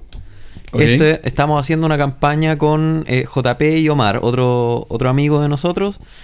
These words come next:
Speaker 2: Y en este juego, para los que no sepan, es un, es un simulador de R P G.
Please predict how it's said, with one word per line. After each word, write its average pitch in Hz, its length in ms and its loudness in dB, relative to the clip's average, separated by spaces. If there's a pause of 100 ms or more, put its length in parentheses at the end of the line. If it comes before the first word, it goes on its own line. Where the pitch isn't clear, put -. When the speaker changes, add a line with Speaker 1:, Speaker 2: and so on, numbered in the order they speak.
(140)
Speaker 2:
Y 175 360 2
en 160 60 2
este 165 160 -2
juego, 175 240 -2
para 170 140 2
los 165 100 -2
que 190 80 -4
no 180 80 -2
sepan, 185 320 -2
es 180 60 0
un, 185 560 -4 (100)
es - 160 -4
un 202 160 -2
simulador 185 480 -2
de 175 80 0
R 175 140 -2
P 190 120 0
G. 233 340 -2